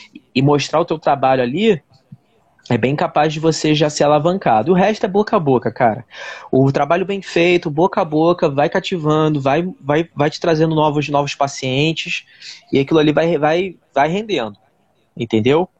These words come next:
Então é basicamente isso, cara. É, é não achar que você só é profissional na hora que você se forma. É, entrou na faculdade, você já tem que se sentir o profissional.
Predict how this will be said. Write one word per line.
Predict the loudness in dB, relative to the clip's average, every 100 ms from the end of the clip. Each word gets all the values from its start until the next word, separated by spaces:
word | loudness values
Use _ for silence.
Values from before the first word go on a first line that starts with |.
| _ _ _ _ _ _ _ -8
Então | -2
é | 2
basicamente | 0 0 0 0 0
isso, | -2
cara. | 2 2
É, | 2 2
é | 2
não | 4 2
achar | 2 2 0
que | 0
você | -2 -2 -2
só | -2 0
é |
profissional | 0 -2 0 2
na | 2
hora | 2
que | -2
você | -2 -2
se | 0 -2
forma. | 0 0 0 -4
É, | -2
entrou | -2 -2 -2
na | -2 0
faculdade, | -2 0 2 2 0
você | -6 -4 0
já | 0
tem | 0
que | -4
se | -6
sentir | 0 0 2
o | 0
profissional. | 0 -2 0 0 -2